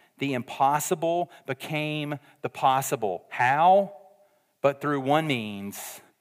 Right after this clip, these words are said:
Jesus Christ. Steel City Church, let us not boast in our earthly contrived identities. We don't boast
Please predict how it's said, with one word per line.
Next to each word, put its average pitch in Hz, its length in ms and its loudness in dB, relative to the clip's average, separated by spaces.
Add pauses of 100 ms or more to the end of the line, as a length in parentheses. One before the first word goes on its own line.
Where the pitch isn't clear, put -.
(440)
Jesus 95 300 -14
Christ. - 500 -16 (2250)
Steel 131 160 -2
City 123 220 -8
Church, - 580 -6 (2500)
let 120 460 0
us 120 340 0
not 113 640 -4
boast 110 460 -4
in 113 120 -8
our 104 200 -6
earthly 107 540 -10 (160)
contrived 101 960 -6 (460)
identities. 92 600 -14 (1700)
We 110 100 -8
don't 113 240 -6
boast 107 640 -10